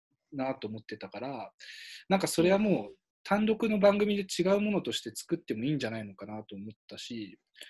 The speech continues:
Speaker 2: うん。
Speaker 1: あとなんかそうそう、二時間って枠でそのままダイレクトにYouTubeで流しちゃうと、結構、
Speaker 2: うん。
Speaker 1: 携帯とかで見ようとするとなんか止まったりすることも多くて、なんか、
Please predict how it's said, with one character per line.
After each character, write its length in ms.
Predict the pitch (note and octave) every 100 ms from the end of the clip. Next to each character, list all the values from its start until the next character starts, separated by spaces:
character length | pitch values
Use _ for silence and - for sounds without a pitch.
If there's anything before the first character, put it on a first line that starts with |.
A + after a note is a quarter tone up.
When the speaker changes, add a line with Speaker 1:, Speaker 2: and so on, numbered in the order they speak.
| - -
Speaker 2:
う 400 | A3 G#3 G3 F#3+
ん。 20 | F3+
Speaker 1:
あ 40 |
と 80 | F3+
な 80 | A#3+
ん 60 | C4
か 80 |
そ 100 | -
う 20 | F3
そ 120 | C#3+
う、 20 |
二 80 | D#3+
時 160 | E3+ D#4
間 200 | C#4 G3
っ 40 |
て 120 | C#3+
枠 340 | C3 B2+ - E3+
で 140 | C3+
そ 120 | -
の 80 | E3
ま 120 | G3
ま 60 | G3+
ダ 140 | G3+
イ 60 | A3
レ 120 | F3+
ク 120 | -
ト 80 | -
に 380 | A#2 A2+ A2 -
YouTube 280 | D3+ D3+ F3+
で 140 | C#3+
流 260 | A2+ A#2+ C#3
し 100 | -
ち 80 | C3
ゃ 60 |
う 100 | A2
と、 220 | G#2 A2+ G2+
結 220 | D4+ -
構、 300 | D3+ A#2+ A2+ _ - _
Speaker 2:
う 60 | G3+
ん。 40 |
Speaker 1:
携 160 | F#3 D4 D#4+
帯 100 | E4
と 80 | D#4+
か 100 | G#3+
で 80 | D3+
見 80 |
よ 80 | D#3
う 20 |
と 80 | E3
す 80 | -
る 80 | E3+
と 60 |
な 80 | E3
ん 20 |
か 80 | F#3
止 80 | -
ま 120 | F3
っ 40 | G#3
た 80 | A#3
り 80 |
す 140 | - C3+
る 80 | B2+
こ 100 | A#2+
と 120 | A#2
も 100 | A#2
多 40 |
く 120 | A#2 -
て、 320 | A2+ G#2+ G2 _ _
な 120 | F3
ん 80 | F#3
か、 80 | G3+